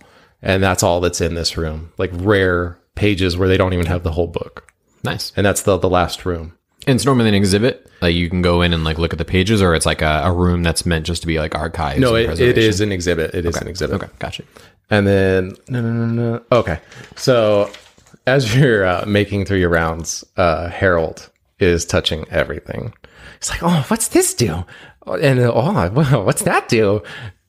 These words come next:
Speaker 2: Harold, Harold,
Speaker 1: Uh-huh.
Speaker 2: Harry, listen.
Speaker 1: Yes.
Speaker 2: How old do you think that thing is right in front of you?
Speaker 1: Oh, jeez, at least as old as you, Mister Rusty.
Speaker 2: How old do you think that is?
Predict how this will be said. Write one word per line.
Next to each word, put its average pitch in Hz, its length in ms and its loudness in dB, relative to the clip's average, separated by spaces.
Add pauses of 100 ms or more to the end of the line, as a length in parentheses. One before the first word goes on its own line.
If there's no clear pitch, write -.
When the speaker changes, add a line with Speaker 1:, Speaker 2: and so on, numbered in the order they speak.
Speaker 2:
Harold, 90 320 0 (360)
Harold, - 440 -4
Speaker 1:
Uh-huh. 185 360 0
Speaker 2:
Harry, - 460 -8 (240)
listen. 92 320 -4 (140)
Speaker 1:
Yes. 104 280 -2 (500)
Speaker 2:
How 117 200 2
old 92 260 -4
do 92 60 -4
you 85 80 -2
think 82 220 -4
that - 220 -6
thing - 220 -2
is - 360 -6 (100)
right 82 160 -4
in - 80 -20
front - 200 -16
of - 80 -18
you? - 80 -20 (160)
Speaker 1:
Oh, 85 420 -4 (120)
jeez, 113 340 -2 (340)
at 98 60 -4
least 180 360 0
as 117 100 2
old 147 200 4
as 123 120 0
you, 247 120 4
Mister 117 260 0
Rusty. 175 500 0 (640)
Speaker 2:
How 92 140 -4
old 90 180 -4
do 85 60 -2
you 80 60 0
think 78 220 -6
that 73 260 -12
is? - 240 -16